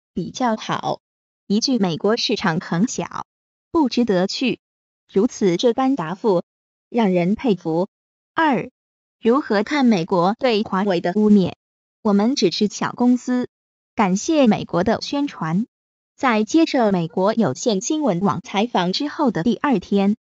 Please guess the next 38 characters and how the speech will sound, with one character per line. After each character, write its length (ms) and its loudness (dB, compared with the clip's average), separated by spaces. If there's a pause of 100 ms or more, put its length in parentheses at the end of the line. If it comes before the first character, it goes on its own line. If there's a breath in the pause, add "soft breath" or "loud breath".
(280)
任 220 2
正 240 2
非 300 0
又 280 0
接 220 0
受 180 0
了 180 2
加 180 -2
拿 180 0
大 220 2
新 220 -2
闻 180 4
台 280 -2
专 280 2
访。 260 -6 (500)
美 180 2
国 260 2
对 240 2
华 200 -2
为 140 0
的 140 -2
污 160 2
蔑， 240 6 (500)
成 260 -4
为 120 0
了 180 2
这 200 -4
名 280 2
主 200 0
持 160 -4
人 400 2
非 160 0
常 240 0
关 260 0
注 160 2
的 140 -4
问 180 2
题。 320 -10